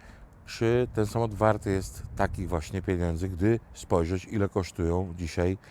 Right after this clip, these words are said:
pospolite marki typu Volkswagen czy, czy Skoda. A więc, drodzy państwo, zapraszam was na opowieść o tym mercedesowskim dziele sztuki. Ten samochód musiał być przedmiotem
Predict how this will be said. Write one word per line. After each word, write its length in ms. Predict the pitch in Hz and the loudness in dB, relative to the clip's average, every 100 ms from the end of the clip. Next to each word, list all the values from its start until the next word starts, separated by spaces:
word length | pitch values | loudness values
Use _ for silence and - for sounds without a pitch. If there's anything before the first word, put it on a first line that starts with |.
| - - - | -20 -20 -10
pospolite 520 | 131 - 196 220 175 | -8 -4 -4 2 4
marki 380 | 120 104 82 - | 6 6 2 -4
typu 200 | - 78 | -8 -6
Volkswagen 560 | 80 90 78 92 98 87 | -4 -2 2 4 4 -2
czy, 260 | - 82 87 - - - - | -2 -4 -4 -10 -20 -20 -20
czy 140 | - 92 | -6 -6
Skoda. 420 | - 80 64 58 - - - - - - | -2 -4 -4 -10 -16 -20 -20 -20 -20 -20
A 140 | - 90 | -4 0
więc, 300 | 113 104 - - | 0 -2 -8 -10
drodzy 300 | 90 92 90 | -6 -4 -2
państwo, 580 | 95 104 101 - 95 95 - - - | 0 0 -2 -4 -2 -2 -8 -20 -18
zapraszam 540 | 82 85 98 95 95 80 | -4 -2 0 0 -2 0
was 360 | 82 80 - 80 - | -2 -2 -8 -18 -10
na 320 | 76 73 71 76 - | -6 -4 -4 -8 -8
opowieść 640 | 90 120 95 87 80 - - - - - | -6 -4 -2 -2 -4 -10 -20 -20 -20 -6
o 120 | 85 | -4
tym 300 | 85 76 73 - - - - - - | -2 -4 -6 -12 -20 -20 -20 -16 -4
mercedesowskim 840 | 92 80 85 82 107 - 87 80 - - - 90 | -2 0 -2 0 -2 -2 -6 -8 -10 -20 -14 -6
dziele 300 | 80 76 69 | -2 -2 -2
sztuki. 360 | - 71 - - - - - _ _ _ _ _ | -8 -10 -12 -20 -20 -20 -20 _ _ _ _ _
Ten 200 | 135 139 | 0 0
samochód 640 | - 127 127 110 87 82 | 0 2 2 0 -2 -4
musiał 420 | 95 92 - 92 | -4 -2 0 0
być 400 | 87 95 95 - | 2 0 0 -4
przedmiotem 800 | - - 87 90 98 - 90 90 | -14 -6 -4 -2 -2 0 0 0